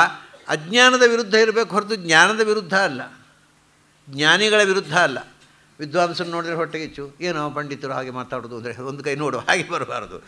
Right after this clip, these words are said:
ಆದರೆ ನಮ್ಮ ಕೋಪ ಅಜ್ಞಾನದ ವಿರುದ್ಧ ಹೋರಾಡೋದಕ್ಕೆ ಉಪಯೋಗ. ಅದ್ನ, ಆ ಕೋಪ ಮನುಹು ಜ್ಞಾನ ಸ್ವರೂಪ ಆಗಿರಬೇಕು.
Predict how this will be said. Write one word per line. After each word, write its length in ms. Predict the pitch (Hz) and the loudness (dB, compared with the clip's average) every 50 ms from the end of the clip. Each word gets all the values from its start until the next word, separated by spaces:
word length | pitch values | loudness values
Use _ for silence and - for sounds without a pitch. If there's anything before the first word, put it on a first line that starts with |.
| - - - - - - | -20 -20 -20 -10 -2 0
ಆದರೆ 260 | 135 151 160 175 180 | 0 2 2 0 0
ನಮ್ಮ 380 | 151 139 143 151 180 202 240 240 | 0 -2 -2 -2 0 0 0 0
ಕೋಪ 380 | - - 185 226 247 240 - 170 185 226 - - - - - _ - | 0 4 6 6 6 8 8 6 6 6 4 -2 -14 -18 -20 _ -10
ಅಜ್ಞಾನದ 600 | 131 139 135 143 175 202 214 220 233 233 233 220 | -10 -8 -6 -2 2 4 6 6 6 4 2 0
ವಿರುದ್ಧ 380 | 214 214 220 262 226 - - 269 | 0 0 -2 -4 -4 0 0 0
ಹೋರಾಡೋದಕ್ಕೆ 640 | 233 - 185 185 208 220 214 208 202 196 202 202 202 | 2 2 2 4 6 6 4 4 0 -4 -6 -8 -8
ಉಪಯೋಗ. 180 | - 135 127 | -10 -8 -6
ಅದ್ನ, 220 | 123 151 170 170 135 - - - - - | -6 -6 -6 -8 -14 -14 -16 -10 0 6
ಆ 140 | 165 175 180 | 6 6 6
ಕೋಪ 380 | 180 - 196 233 262 262 262 | 6 6 8 8 8 8 8
ಮನುಹು 600 | 214 180 214 226 185 202 220 254 233 214 220 214 | 6 6 6 4 4 4 4 6 4 4 2 0
ಜ್ಞಾನ 320 | 196 151 156 170 180 226 247 | 0 -2 0 0 0 0 -2
ಸ್ವರೂಪ 360 | 196 - 185 185 185 147 156 | -6 -4 -4 -4 -4 -2 -4
ಆಗಿರಬೇಕು. 480 | 143 131 127 113 117 117 123 - _ | -4 -4 -6 -12 -14 -16 -18 -18 _